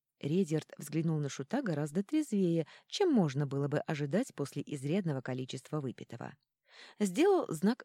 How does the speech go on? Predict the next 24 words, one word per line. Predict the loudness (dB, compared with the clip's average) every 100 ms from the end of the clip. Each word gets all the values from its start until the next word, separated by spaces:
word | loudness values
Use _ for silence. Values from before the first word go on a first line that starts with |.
| -2
гномам, | 2 2 2 0 -2 -6 -4
держащим | 0 2 2 0 -2
бутылку, | -2 -2 -2 -2 -2 -4 -4 -14 -4
разлить | 0 2 0 -2 0
новые | 0 0 -6
порции. | -8 -10 -10 -14 -10 -10 -12 _ _ _ _
Поднял | 2 2 2 -6
кружку, | -4 -4 -2 -2 -2
поднялся | 0 -2 -4 -6 -10
сам | -6 -2 -2 -4
и | -8
заявил. | -6 -8 -8 -10 -12 -16 _ _ _ _ _ -20 -20 -16 -6
«Други, | 4 6 4 0 -10 _ _
предлагаю | 2 4 4 2 2 0
тост. | 0 -4 -4 -20 _ _ _ -20 -8
Поскольку | 0 2 6 4 6
размер | 4 6 6 4 2
имеет | -4 -2 -2 -4
значение, | 0 0 2 2 2 2 0 -4
выпьем | -2 2 2 2 0 0
за | -6 -2
него». | -2 0 -4 -8 _ _ _ _ _ _ -16
«За | -12 0 4
размер!» | 4 6 4 6 4 2